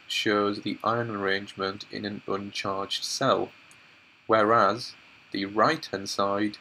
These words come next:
shows the ion arrangement in a fully charged cell. Let's go through the charge storage process step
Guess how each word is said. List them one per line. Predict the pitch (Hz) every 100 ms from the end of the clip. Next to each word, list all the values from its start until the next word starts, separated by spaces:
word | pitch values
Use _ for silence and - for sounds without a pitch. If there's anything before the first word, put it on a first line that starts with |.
| -
shows | - 95
the | 101 90
ion | 104 113 117 110 101
arrangement | 101 104 107 107 - 95 101 -
in | 107
a |
fully | 107 - 170 131
charged | 104 101 98 98 -
cell. | - 98 101 101 - - - _ _ _ _ _ _ _ _ _ _ _ _ _ _ _ _ _ _ _ _ - _ _ _ _ _
Let's | 131 160 -
go | 120 113
through | - 110 107
the | 104 98
charge | - 127 127 123 -
storage | - 110 104 104 -
process | - 104 98 107 104 - -
step | - - 107 -